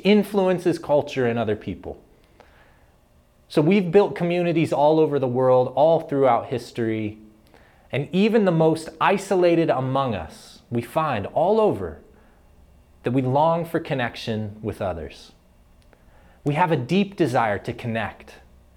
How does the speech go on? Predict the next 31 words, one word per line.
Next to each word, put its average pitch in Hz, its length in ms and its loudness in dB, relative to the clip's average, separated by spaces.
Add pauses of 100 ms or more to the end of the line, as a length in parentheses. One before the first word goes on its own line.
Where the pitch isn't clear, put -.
(240)
to 127 80 -8
belong, 113 720 -4 (640)
to 131 100 -12
know 156 460 -2
someone, 95 580 -10
to - 120 -10
be 202 300 2
known 202 600 2
by 127 220 -2
someone. 80 520 -14 (1120)
And 123 180 -4
that 156 280 0
desire 113 480 0
is 101 120 -4
put - 240 -6 (120)
into 156 400 -2
us 95 140 -6
by 110 180 -4
the 98 80 -10
God 131 580 -2 (200)
who 104 140 -8
created 113 880 -6
us. - 480 -14 (880)
It's 92 220 -16
not 117 400 -2
an 110 120 -6
accident. 78 560 -12 (1300)
That 147 200 -2
desire 147 560 2
in 156 240 -4
you, 170 380 -2